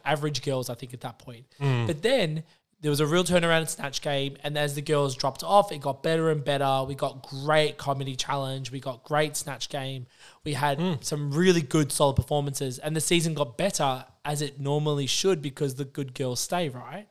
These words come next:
Speaker 2: Mm.
Speaker 1: Maybe the caliber this season isn't that great.
Speaker 2: I mean, Cheddar Gorgeous is top tier, let's be honest.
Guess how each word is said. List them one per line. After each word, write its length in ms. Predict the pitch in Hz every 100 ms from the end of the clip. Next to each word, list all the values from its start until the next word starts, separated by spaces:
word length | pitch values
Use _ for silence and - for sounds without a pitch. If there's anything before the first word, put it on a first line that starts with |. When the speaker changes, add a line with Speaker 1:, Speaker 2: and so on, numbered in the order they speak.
| 139
Speaker 2:
Mm. 680 | 143 143 131 123 117 110 92 - _ _ _ _ _ _ _ 139
Speaker 1:
Maybe 360 | 147 156 175
the 80 | 185
caliber 420 | 190 180 180 175
this 160 | 170 156
season 340 | 175 175 180
isn't 360 | 170 147 165 175
that 240 | 156 156
great. 520 | 147 139 123 - - - - _ _ _ _ _ _ _ _ _
Speaker 2:
I 100 | 151
mean, 180 | 165 160
Cheddar 240 | 175 175
Gorgeous 380 | 135 117 104 98
is 80 | 104
top 220 | - 95
tier, 200 | - 92
let's 200 | 95 90
be 80 | -
honest. 400 | 92 92 -